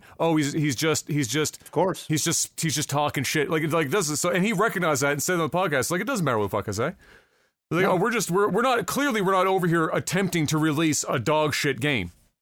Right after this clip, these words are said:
Speaker 1: <laughs> Like, our, our business is not to sit around here and develop mid for, uh, for a fucking, uh, uh, our service. So that's just not what they're looking, looking at.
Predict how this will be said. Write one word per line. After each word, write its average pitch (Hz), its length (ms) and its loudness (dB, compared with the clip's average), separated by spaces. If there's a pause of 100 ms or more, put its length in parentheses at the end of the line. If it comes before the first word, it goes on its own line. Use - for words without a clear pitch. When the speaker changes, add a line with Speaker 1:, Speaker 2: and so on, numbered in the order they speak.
Speaker 1:
<laughs> - 840 -6 (400)
Like, 226 180 -2 (180)
our, 220 300 0 (220)
our 220 140 2
business 247 420 0
is 214 180 -2
not 226 280 2
to 208 80 0
sit 226 200 0
around 208 260 2
here 185 180 2
and 185 200 0
develop 180 420 0
mid 147 460 2 (480)
for, 185 300 2
uh, 165 220 4
for 170 220 0
a 156 60 2
fucking, 165 460 0
uh, - 20 -2
uh, 151 400 2
our 143 160 2
service. 131 400 0
So 143 240 0
that's 123 140 -2
just 127 160 -6
not 131 160 -2
what 120 80 -4
they're 120 100 -2
looking, 110 380 -2
looking 120 200 -2
at. 95 140 -4